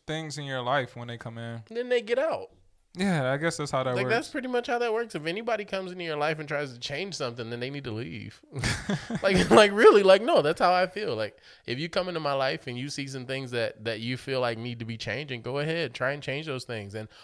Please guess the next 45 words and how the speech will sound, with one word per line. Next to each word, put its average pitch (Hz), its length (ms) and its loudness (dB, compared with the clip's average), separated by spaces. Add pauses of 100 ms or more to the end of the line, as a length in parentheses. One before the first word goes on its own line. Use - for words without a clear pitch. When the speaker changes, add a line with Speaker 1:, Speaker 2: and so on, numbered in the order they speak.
(120)
Speaker 2:
while 113 220 2
you're 151 140 -6
trying 113 300 -6
to 104 40 -10
change 107 280 -8
those 101 160 -10
things, 101 340 -12
let 123 200 -6
me 131 120 -12
know 120 180 -6
how 110 160 -8
my 101 160 -10
house 101 300 -10
looks 92 180 -16
on 95 80 -14
the 92 80 -18
outside. - 460 -14 (320)
Speaker 1:
Do 160 80 -6
you 202 140 0
think 208 240 -2
that 160 180 -2
you 175 60 -8
can 143 200 -6
truly 147 320 -4
be 139 140 -6
in 135 80 -6
a 127 60 -6
relationship 120 760 -6 (260)
with 135 200 -6
somebody 123 580 -4
and 113 140 -10
it's 113 120 -10
two 143 160 -6
people 123 280 -6
coming 127 260 -8
together 117 400 -4
without 120 420 0
having 117 280 -6
to 117 80 -10
make 113 260 -10
any 113 200 -14
kind 117 260 -8
of 110 360 -8
changes 117 600 -8
or 107 540 -6